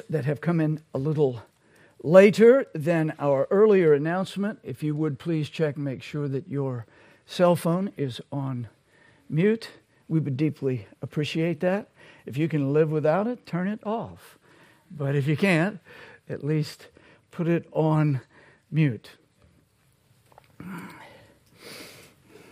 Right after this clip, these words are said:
Uh, if you are here visiting with us and you have little ones, uh,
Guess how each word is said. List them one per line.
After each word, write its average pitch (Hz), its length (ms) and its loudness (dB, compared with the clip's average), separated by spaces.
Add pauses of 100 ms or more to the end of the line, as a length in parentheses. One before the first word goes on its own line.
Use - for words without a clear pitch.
(1400)
Uh, 151 160 0
if 170 120 -6
you 240 160 4
are 190 80 6
here 208 160 4
visiting 180 500 4
with 208 160 4
us 151 240 -4
and 160 140 0
you 160 100 0
have 151 220 0
little 185 280 0
ones, 135 500 -8 (920)
uh, 120 320 -8